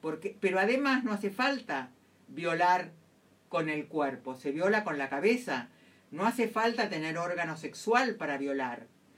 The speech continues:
Se puede violar con la palabra, se puede violar con cualquier parte del cuerpo, se puede violar con la actitud. La violación no es esta cosa explícita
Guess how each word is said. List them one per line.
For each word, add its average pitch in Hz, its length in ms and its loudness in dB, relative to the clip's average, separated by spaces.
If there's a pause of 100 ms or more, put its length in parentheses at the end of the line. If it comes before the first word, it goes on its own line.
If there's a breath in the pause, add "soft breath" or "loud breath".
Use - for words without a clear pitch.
(160 soft breath)
Se 175 160 -6
puede 208 280 4
violar 165 400 0
con 147 180 -2
la 143 140 -2
palabra, 214 680 2
se 196 100 -2
puede 175 260 -4
violar 165 420 0
con 160 180 -6
cualquier 156 540 -2
parte 180 340 0
del 139 160 -4
cuerpo, 202 580 -2 (420 loud breath)
se 180 200 -2
puede 220 300 6
violar 196 400 4
con 175 200 -4
la 160 100 2
actitud. 196 640 -2 (1500 soft breath)
La 165 160 2
violación 190 680 2 (720)
no 180 320 0
es 285 360 0
esta 175 340 -4
cosa 175 340 -2
explícita 156 1160 -4